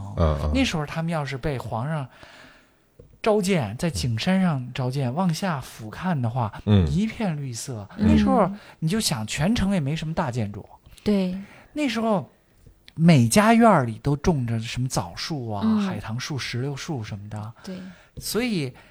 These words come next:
Speaker 2: 从城，从景山上要是俯瞰全城，一片绿色，像树林一样。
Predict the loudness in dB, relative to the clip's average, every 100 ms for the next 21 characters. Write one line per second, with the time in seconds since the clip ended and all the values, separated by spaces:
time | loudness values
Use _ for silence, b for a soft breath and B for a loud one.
0 | B -2 0 0 0 0 0 0 -2 -10
1 | -16 -14 -6 -4 -4 -6 -4 -2 -2 -2
2 | -2 -4 -6 -10 -6 -4 -2 -4 -4 -4
3 | -4 -2 -4 -4 -2 -2 -2 -6 -4 -2
4 | -2 0 0 0 -2 -2 -2 -6 -8 -10